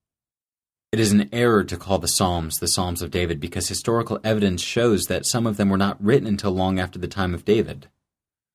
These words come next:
The books of the prophets are wild, disorderly, and obscure compositions, the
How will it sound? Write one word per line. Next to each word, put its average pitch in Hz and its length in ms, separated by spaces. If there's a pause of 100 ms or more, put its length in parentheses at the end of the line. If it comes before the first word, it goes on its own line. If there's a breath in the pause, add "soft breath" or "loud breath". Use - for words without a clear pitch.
(340)
The 87 60
books 107 240
of 95 80
the - 60
prophets - 480
are 85 80
wild, 82 600
disorderly, 85 760
and 80 160
obscure 113 720
compositions, 92 1120
the 82 260